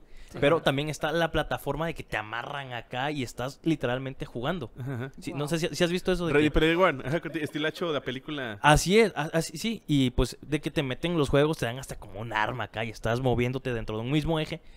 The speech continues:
Speaker 2: Y ahora, con fifa, lo, lo quieren implementar, pero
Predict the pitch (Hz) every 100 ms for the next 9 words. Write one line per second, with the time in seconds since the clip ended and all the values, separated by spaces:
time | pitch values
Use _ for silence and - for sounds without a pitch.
0 | - - - - 147 160 175 - - -
1 | 180 175 180 170 160 160 - - - -
2 | - - - 131 123 - 127 - 143 147
3 | 151 151 160 156 160 165 143 139 - -
4 | - _ _ _ - - 147 151 135 117
5 | 98